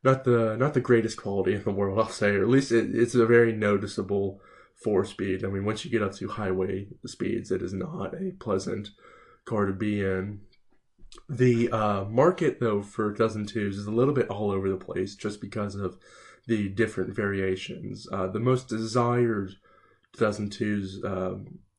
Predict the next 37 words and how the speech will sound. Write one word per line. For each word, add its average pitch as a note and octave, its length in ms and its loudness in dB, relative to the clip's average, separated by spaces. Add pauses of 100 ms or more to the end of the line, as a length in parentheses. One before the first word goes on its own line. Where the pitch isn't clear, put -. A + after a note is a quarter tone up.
if A#2 180 -6
you G#2 220 -2
aren't F#2+ 320 -4
looking F#2+ 340 -6
at, F#2 280 -6
say, F#2+ 180 -2
something F#2+ 240 -4
like F#2+ 140 -8
a G2+ 40 -8
turbo, G2 680 -4 (460)
would G#2+ 240 -4
be G#2 240 -2
the, G2 480 -6
uh, F#2 200 -6 (220)
two - 120 0
thousand G#2+ 180 -2
twos G#2 300 -4
with G2 140 -2
the - 80 -6
round F#2+ 440 -2 (120)
taillights, - 800 -6
taillights, F#2+ 680 -2 (100)
uh, G2+ 420 -4
are G#2 220 -2
also G2+ 280 -2
known F#2+ 260 -2
as F#2 200 -8 (380)
roundies, G#2 680 -2
and G#2 140 -4
those B2+ 280 6
were A#2 100 2
produced F#2+ 560 -4
from F#2+ 280 -6
nineteen F#2+ 300 -4
seventy-three F#2 540 -6
or - 140 -6
earlier. - 560 -4